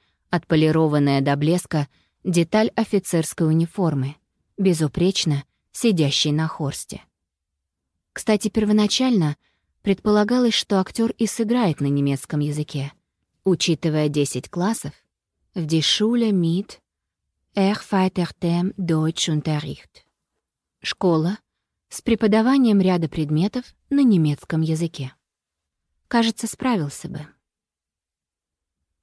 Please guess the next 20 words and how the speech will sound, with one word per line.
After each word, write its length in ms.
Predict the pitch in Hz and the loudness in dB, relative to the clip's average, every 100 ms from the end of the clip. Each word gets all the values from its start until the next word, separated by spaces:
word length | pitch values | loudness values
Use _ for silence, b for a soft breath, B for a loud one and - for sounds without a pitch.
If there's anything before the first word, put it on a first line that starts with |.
| _ - | _ 0
Но 300 | 180 175 175 | 2 4 2
в 100 | - | -2
психологическом 920 | - 170 175 175 226 233 196 - 156 | -6 -2 0 0 0 -2 -4 -4 -4
плане, 460 | 160 156 151 151 - _ _ _ _ _ _ | -2 0 0 -2 -4 _ _ _ _ _ _
что 240 | - - | -6 2
ничуть 460 | 214 220 - 226 175 | 4 4 2 0 2
не 120 | 160 | 0
удивительно, 720 | 160 180 208 254 196 165 156 - _ _ _ _ | 0 0 0 0 0 0 0 -4 _ _ _ _
роль 300 | 214 226 269 | 0 4 4
выдалась 500 | 214 233 226 226 208 | 2 2 2 2 2
для 220 | - 185 170 | 2 2 2
артиста 580 | - 185 185 - 202 - | -2 -4 -4 -2 -4 0
на 160 | 196 170 | 0 0
сопротивление. 960 | 180 175 175 190 180 156 143 139 151 _ _ _ _ _ _ _ _ _ - | -2 -6 -4 -2 0 0 -2 -6 -10 _ _ _ _ _ _ _ _ _ -4
Мне 360 | 190 180 175 170 | 2 4 4 4
было 220 | 165 165 | 2 4
неприятно 840 | 160 160 170 175 190 170 147 139 | 2 2 0 2 2 0 0 -2
играть 340 | 131 143 135 | 0 -2 -2
моего 320 | 143 139 135 135 | -2 -2 -2 -2
героя, 560 | 143 151 143 123 123 | 0 0 0 -2 -8